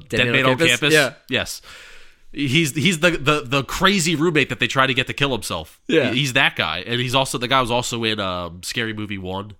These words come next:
Speaker 1: Yeah.
Speaker 2: Among many other T V shows,
Speaker 1: He's
Speaker 2: crappy T V shows.
Speaker 1: that guy from that thing.
Speaker 2: Yeah.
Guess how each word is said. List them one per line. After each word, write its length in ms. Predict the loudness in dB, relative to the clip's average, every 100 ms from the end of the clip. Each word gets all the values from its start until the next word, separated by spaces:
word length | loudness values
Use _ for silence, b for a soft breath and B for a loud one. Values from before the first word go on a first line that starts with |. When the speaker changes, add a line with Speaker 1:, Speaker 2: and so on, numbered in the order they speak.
| _
Speaker 1:
Yeah. 300 | -2 -2 0
Speaker 2:
Among 340 | -2 -2 -4 -12
many 500 | -14 -4 0 0 0
other 380 | -2 -4 -8 -10 -18
T 140 | -14 -12
V 140 | -10
shows, 260 | -10 -10 -6
Speaker 1:
He's 160 | -4
Speaker 2:
crappy 160 | -4 -6
T 120 | -12 -12
V 100 | -12
shows. 360 | -10 -12 -6
Speaker 1:
that 200 | -4 -4
guy 380 | 0 0 0 -2
from 220 | -4 -4
that 220 | -4 -8
thing. 280 | -6 -6 -4
Speaker 2:
Yeah. 220 | -4 -6